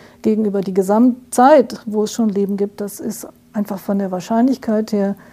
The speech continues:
unwahrscheinlich ist. Es gibt ja, ähm, das seti-Programm, wo man nach intelligentem Leben schaut, das adressiert, äh, komplexes Leben. Ähm,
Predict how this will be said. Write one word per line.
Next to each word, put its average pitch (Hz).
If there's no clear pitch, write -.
unwahrscheinlich 202
ist. 226
Es 240
gibt 285
ja, 247
ähm, 214
das 190
seti-Programm, 240
wo 202
man 196
nach 185
intelligentem 240
Leben 240
schaut, 208
das 220
adressiert, 233
äh, 208
komplexes 226
Leben. 254
Ähm, 208